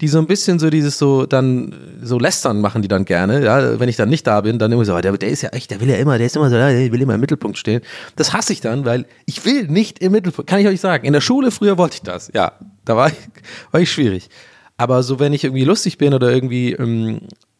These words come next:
ich finde es irgendwie schade einfach, sagen wir mal so. Ich hatte auch mal einen Kumpel, ich habe ein Beispiel dafür. Ich hatte mal einen Kumpel, der hat das immer gehasst irgendwie.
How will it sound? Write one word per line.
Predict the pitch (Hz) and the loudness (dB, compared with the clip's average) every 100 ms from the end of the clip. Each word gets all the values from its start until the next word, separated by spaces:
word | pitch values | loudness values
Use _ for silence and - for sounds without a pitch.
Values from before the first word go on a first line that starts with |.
| _ _ _ - | _ _ _ -14
ich | - | -4
finde | 277 | -2
es | 277 | 0
irgendwie | 214 185 | 2 2
schade | - 139 180 131 | 2 2 2 0
einfach, | 92 87 - - | -4 -10 -12 -8
sagen | - 120 | -2 0
wir | 131 | 2
mal | 98 | 0
so. | 104 101 - _ - - - _ _ _ _ _ _ - | 0 -4 -4 _ -20 -20 -20 _ _ _ _ _ _ -10
Ich | 135 | -2
hatte | 202 220 | 0 2
auch | |
mal | 156 | 0
einen | 131 | 0
Kumpel, | 190 165 | 0 2
ich | 175 | 0
habe | 143 | 0
ein | |
Beispiel | 120 - 107 | -2 -2 -2
dafür. | 92 85 117 | -2 0 -2
Ich | |
hatte | 185 | 0
mal | 147 | -2
einen | 127 | 0
Kumpel, | 180 190 214 247 - _ - - _ - | 0 2 2 0 -8 _ -20 -20 _ -2
der | 131 | 0
hat | 160 | 0
das | 147 | 0
immer | 151 143 | 2 2
gehasst | 120 117 - | 0 -4 -4
irgendwie. | - 92 78 - | -12 -12 -12 -14